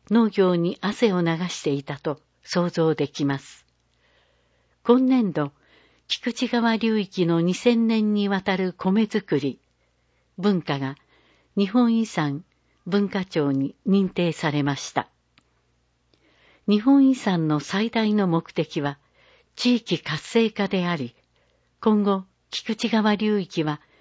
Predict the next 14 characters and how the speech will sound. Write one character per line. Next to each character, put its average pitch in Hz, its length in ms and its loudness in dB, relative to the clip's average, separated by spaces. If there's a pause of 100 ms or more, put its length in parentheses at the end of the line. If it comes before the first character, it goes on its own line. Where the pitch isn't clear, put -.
(260)
米 208 240 4
作 220 260 -2
り 185 120 2
に 180 180 0
関 190 280 -4
わ 214 100 2
る 208 200 -2
遺 208 100 -2
産 226 360 0
を 214 100 2
活 180 360 -6
用 185 220 2
し - 160 -14
て、 151 200 -6